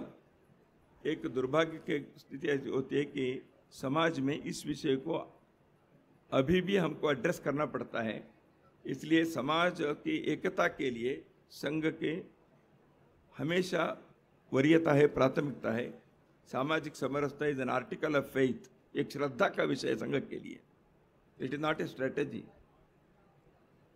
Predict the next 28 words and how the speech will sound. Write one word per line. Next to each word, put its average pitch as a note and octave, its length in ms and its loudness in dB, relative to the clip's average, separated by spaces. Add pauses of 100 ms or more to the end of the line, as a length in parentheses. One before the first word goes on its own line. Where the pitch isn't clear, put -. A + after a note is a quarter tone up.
(540)
it D#3 140 2
is D#3 140 -4
not E3 160 0
an E3 140 -2
organizational, D3+ 1000 0
uh, A#2+ 220 0 (580)
benefit E3+ 440 2
or C#3 220 2
outcome, C3+ 440 -2 (1120)
it C#3 80 -2
should C#3+ 320 -4
be D#3 120 0
an B2+ 120 -4
article D3 320 -4
of C#3 80 0 (140)
faith E3 240 0
of - 100 -4
everybody D#3+ 540 2
in C#3 80 -2
this C3+ 140 -6
country। A2 360 -8 (1700)
उस E3 120 8
दिशा D#3 300 2
में D#3+ 120 -2
संघ B2+ 220 -2
का C#3 180 -2
काम - 320 -6
है। - 280 -14